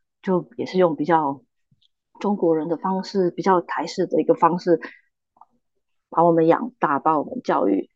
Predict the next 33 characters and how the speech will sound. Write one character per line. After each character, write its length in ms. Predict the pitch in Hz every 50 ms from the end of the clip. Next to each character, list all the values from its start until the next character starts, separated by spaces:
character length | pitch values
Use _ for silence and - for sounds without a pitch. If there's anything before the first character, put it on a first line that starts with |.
| _ _ _ _
跟 180 | - 196 190 202
外 160 | 254 240 202
国 180 | - 170 156 165
人 140 | 156 160
的 80 | 160 151
一 60 | 156
个 80 | 160 160
方 260 | - - 156 - -
式， 240 | - - 175 - -
其 200 | - - - -
实， 340 | - - - 180 190 170 - _ _ _ _ _ _
呃， 160 | - 190 180 170
我 140 | - 208
有 100 | 220 175
发 220 | - - 185 190 202
现 240 | - - 214 185 -
很 160 | 170 143 160
明 120 | 175 214
显 200 | 214 208 170 151
的 120 | 135 - -
不 120 | - 170
太 180 | - 185 165 147
一 140 | - -
样。 240 | 175 185 - - - _ - - - _ _ _ _ _ _ _ _ _ _ _ _
有 100 | - 190
一 60 | -
些 180 | - - 185 185
空 220 | 190 - 262 247
间 140 | 254 277 262
上 120 | 262 247 226
的 60 | 208
不 140 | - 226 233
同 440 | - 190 175 175 180 185 190 190